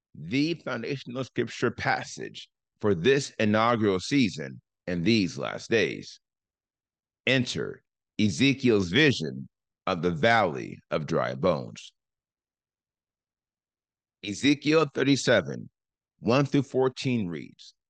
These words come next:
The hand of Yahuwah was upon me, and took me out by the Spirit of Yahuwah, and set me down in the midst of the valley, and it was filled with bones.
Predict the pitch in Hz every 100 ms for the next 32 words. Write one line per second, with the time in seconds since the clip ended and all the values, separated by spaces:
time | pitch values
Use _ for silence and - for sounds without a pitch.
0 | _ _ _ - 95 92 131 156 170 135
1 | 107 104 98 127 139 139 85 107 98 -
2 | - 135 113 80 55 - _ _ _ _
3 | _ 107 98 - - 143 147 - 120 127
4 | - 104 90 - - 123 131 - 92 92
5 | 85 98 73 57 - _ _ _ _ _
6 | 104 104 - 151 156 143 151 127 92 76
7 | 73 73 _ 104 98 92 98 170 - -
8 | - 107 90 69 58 80 95 85 62 50
9 | 50 _ _ _ _ _ _ _ 104 107
10 | - 120 123 87 92 - - - 104 76
11 | 69 64 67 69 - 95 73 53 50 -